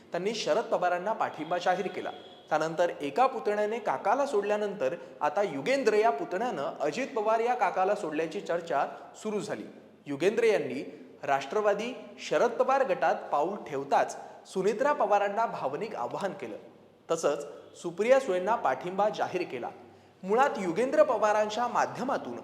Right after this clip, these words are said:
अजित पवारांची कोंडी करण्याचा प्रयत्न पवारांकडून केला जातोय. त्यात पवार कुटुंबातील तरुण पिढीची ढाल करून अजित पवारांवर निशाणा साधण्याचा प्रयत्नही केला जातोय, पण याचाही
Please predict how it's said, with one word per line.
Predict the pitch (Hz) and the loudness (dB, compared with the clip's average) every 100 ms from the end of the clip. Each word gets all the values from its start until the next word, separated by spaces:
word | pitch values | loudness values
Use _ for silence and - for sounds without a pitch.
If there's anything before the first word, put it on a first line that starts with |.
| - - - | -16 -18 -2
अजित | 156 160 285 269 | 0 2 0 0
पवारांची | 233 233 226 214 262 269 202 | 2 2 0 -2 -8 -6 -4
कोंडी | 165 170 285 | -4 -2 0
करण्याचा | 277 254 240 226 233 | 2 0 0 -2 -2
प्रयत्न | 175 185 - 147 139 - - - - | 2 2 0 -2 -2 -4 -10 -4 4
पवारांकडून | 160 202 262 262 170 180 | 6 6 4 0 -2 -4
केला | 202 202 190 | 0 2 4
जातोय. | 143 117 - - - - - | 2 -2 -6 -12 -16 -8 2
त्यात | 156 - - | 2 2 -2
पवार | 135 202 | 4 4
कुटुंबातील | 247 202 214 208 196 240 240 - | 4 -4 -4 0 0 -2 -6 -4
तरुण | 170 247 | -2 -2
पिढीची | 247 175 170 226 190 | -4 -6 -6 -8 -6
ढाल | - 220 | 2 2
करून | 277 185 135 139 - - - | 4 0 -2 -6 -14 -8 -4
अजित | 160 277 - | -2 -2 0
पवारांवर | 233 233 233 233 262 220 | 2 2 2 2 0 0
निशाणा | 151 - 254 294 | -4 -2 0 0
साधण्याचा | 233 185 208 214 | 0 -2 -2 -2
प्रयत्नही | 220 185 202 190 147 143 - - - | -2 -2 -2 -4 -6 -6 -8 -14 -4
केला | 190 175 | 2 2
जातोय, | 135 120 101 90 - - - - | 2 0 -4 -10 -12 -20 -12 -4
पण | 240 | 0
याचाही | 147 139 262 226 160 | 2 2 4 2 0